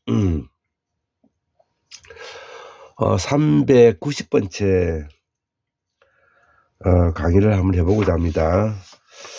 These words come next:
그, 제가 요즘 뭐, 이렇게, 어, 딱히, 어, <clears throat> 책을 보면서 공부하는 것은 없고,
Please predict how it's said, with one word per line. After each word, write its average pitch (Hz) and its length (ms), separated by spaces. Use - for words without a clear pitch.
그, 104 640
제가 131 320
요즘 127 880
뭐, 104 600
이렇게, 98 720
어, 95 160
딱히, 107 800
어, 92 480
<clears throat> 104 420
책을 165 280
보면서 131 440
공부하는 104 480
것은 113 280
없고, 90 680